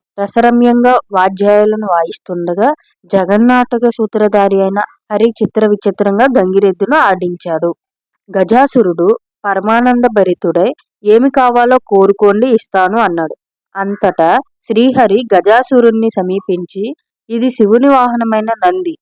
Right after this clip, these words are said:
శివుణ్ణి కనుగొనడానికి వచ్చింది. శివుణ్ణి అప్పగించు అని కోరాడు.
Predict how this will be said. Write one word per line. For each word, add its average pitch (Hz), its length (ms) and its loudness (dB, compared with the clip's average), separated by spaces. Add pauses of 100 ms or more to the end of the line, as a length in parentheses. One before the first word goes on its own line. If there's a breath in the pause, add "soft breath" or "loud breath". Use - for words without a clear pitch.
(380)
శివుణ్ణి 247 400 2
కనుగొనడానికి 208 840 0
వచ్చింది. 180 540 -4 (280)
శివుణ్ణి 247 420 2
అప్పగించు 202 540 -2
అని 320 120 4 (120)
కోరాడు. 175 360 2